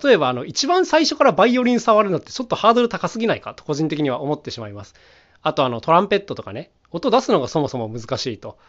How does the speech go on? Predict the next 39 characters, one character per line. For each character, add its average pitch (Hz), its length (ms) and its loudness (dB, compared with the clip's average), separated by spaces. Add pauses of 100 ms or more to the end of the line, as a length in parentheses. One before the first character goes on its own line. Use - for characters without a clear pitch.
(220)
い 147 80 -2
う 139 80 2
楽 131 140 -2
器 131 100 -18
が 127 100 -6
ね、 113 120 -8
や 165 100 -4
っ - 20 -10
ぱ 131 120 -6
た - 100 -14
く - 80 -20
さ 214 160 2
ん 214 200 -2
あ 214 60 4
る 190 120 2
ん 117 100 -4
で、 113 320 -8 (640)
ま 147 140 -2
あ 147 60 -6
個 147 140 -4
人 208 180 0
的 254 180 -4
に 262 100 2
は 202 100 4
ね、 156 100 2
も 135 140 0
う - 20 -6
最 160 160 0
初 175 100 -4
振 170 120 -4
っ - 20 -10
て - 260 2
音 214 280 2
が 156 100 4
出 143 100 2
る 151 100 -2
と 110 100 -12
か 104 100 -12
ね、 131 220 -14